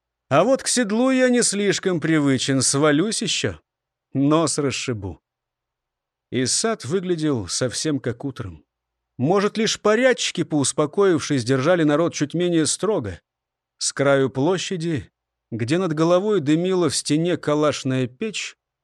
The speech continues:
долетала песня глиняной дудки. «Я хочу послушать», — сказал вдруг Ирелис. И, не глядя на кривившегося Гайдияра, пошел сквозь ряды.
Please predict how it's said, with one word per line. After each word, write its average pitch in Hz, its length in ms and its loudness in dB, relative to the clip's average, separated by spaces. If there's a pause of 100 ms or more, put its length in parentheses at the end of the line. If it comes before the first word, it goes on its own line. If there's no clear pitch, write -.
долетала 139 580 0
песня 175 520 -4
глиняной 156 460 0
дудки. 104 600 -10 (920)
«Я 147 300 0
хочу 170 400 0
послушать», — 190 800 -2 (300)
сказал 135 400 0
вдруг 123 320 -2
Ирелис. 123 440 -2 (420)
И, 139 160 2
не 165 160 4
глядя 175 420 2
на 175 100 4
кривившегося 156 720 0
Гайдияра, 151 680 2
пошел 190 600 0
сквозь - 460 -2
ряды. 165 540 -2